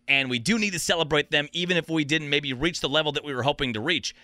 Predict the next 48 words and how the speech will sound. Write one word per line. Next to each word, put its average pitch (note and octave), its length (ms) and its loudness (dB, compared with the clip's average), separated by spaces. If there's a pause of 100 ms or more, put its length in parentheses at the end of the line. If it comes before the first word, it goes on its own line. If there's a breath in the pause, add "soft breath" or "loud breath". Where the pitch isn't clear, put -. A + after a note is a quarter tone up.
(340 soft breath)
He G3+ 160 -4
talked A#3 380 -2
about G#3+ 180 4
all F3+ 200 2
that F3 260 0
on D3+ 180 -2
Monday. C#3+ 280 -2
You D#3+ 180 -8
could F#3 160 -10
tell G#3 200 -2
he E3 120 -4
was F#3 120 -6
a F3+ 60 -4
little D#3+ 220 -2
let D3+ 160 -2
down C#3 180 0
with A#2 100 -6
the C3 60 -6
way B2 140 0
things A#2+ 240 -4
went B2 120 -4
on A#2 60 -2
Saturday, C#3+ 340 2
and C#4+ 80 -2
I F4+ 60 2
think G4 140 -2
a F4+ 60 0
lot D#4+ 180 2
of B3+ 60 0
Badger C#4+ 300 2
fans C4 320 0
were, A#3+ 260 -2 (280)
quite C#3+ 220 0
frankly. F2+ 400 -4
I B2+ 100 0
think F3+ 160 -6
we F3 80 -4
were D#3 140 0
all D#3+ 160 2
hoping D3+ 260 2
they'd C3+ 160 0
come D3 180 -2
out, C#3 180 0
even D3+ 200 -4
we, E3 100 -2
though D3+ 200 0
we D#3 100 0
did C3 380 -4